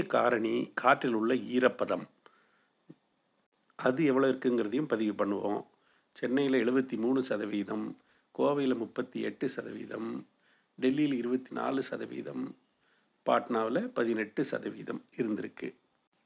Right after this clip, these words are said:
இப்ப இதையும் நம்ம அதே வரைபடத்துல ஏற்றினா நல்லா ஒப்பிட்டு பார்க்க வசதியா இருக்கு பாருங்க. இந்த ஈரப்பதத்தினோட நேரடி குறியீடு டியூ பாயிண்ட் சொல்லக்கூடிய காற்றில் இருக்கும்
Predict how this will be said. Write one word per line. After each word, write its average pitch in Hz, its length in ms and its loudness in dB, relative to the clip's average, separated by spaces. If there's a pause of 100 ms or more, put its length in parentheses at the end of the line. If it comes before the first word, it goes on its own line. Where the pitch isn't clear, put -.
(120)
இப்ப 110 160 -10
இதையும் 120 340 2
நம்ம 123 320 -2 (120)
அதே 127 160 -6
வரைபடத்துல 110 720 -4
ஏற்றினா 120 460 -6 (140)
நல்லா 135 280 -4 (480)
ஒப்பிட்டு - 280 -8
பார்க்க 110 380 -6
வசதியா 110 380 -4
இருக்கு - 160 -12
பாருங்க. - 320 -14 (920)
இந்த 120 180 -2
ஈரப்பதத்தினோட 113 680 0
நேரடி 127 440 0
குறியீடு 117 540 -2 (460)
டியூ 151 200 4
பாயிண்ட் 135 360 0
சொல்லக்கூடிய 113 540 -4 (140)
காற்றில் 139 460 0
இருக்கும் 113 300 -2